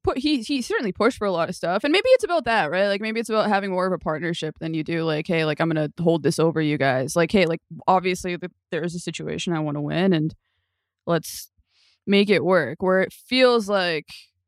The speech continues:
I don't know, it kind of, it's, it, it all works. It all works based on the situation. Like, Steph has a better reason to trust his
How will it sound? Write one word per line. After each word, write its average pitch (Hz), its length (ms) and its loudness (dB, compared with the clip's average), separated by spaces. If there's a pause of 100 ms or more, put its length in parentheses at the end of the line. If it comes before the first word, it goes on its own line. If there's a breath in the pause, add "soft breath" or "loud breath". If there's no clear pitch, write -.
(180)
I 330 40 0
don't 381 140 4
know, 240 120 4
it 208 100 0
kind 330 320 -2
of, 214 80 -8
it's, 254 240 -6
it, 285 240 -6
it 285 160 -4
all 339 180 -2
works. 285 500 -4 (960)
It 240 80 -2
all 277 180 4
works 269 260 0
based 262 260 -2
on 247 60 -2
the 220 80 -2
situation. 190 720 -4
Like, 170 200 -6
Steph 220 320 0
has 233 200 0
a 196 60 -2 (280)
better 196 280 2
reason 190 340 -4
to 175 120 -8
trust 170 520 -4
his 165 400 -2